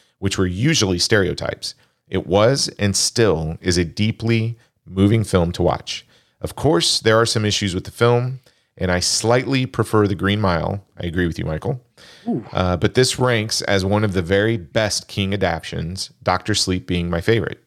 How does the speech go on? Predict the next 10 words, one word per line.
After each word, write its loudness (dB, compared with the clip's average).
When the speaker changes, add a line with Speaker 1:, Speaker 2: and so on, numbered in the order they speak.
Speaker 1:
I -6
agree -2
with -2
you 2
th-, -4
too. 0
That -2
Doctor -2
Sleep's -2
fantastic. -2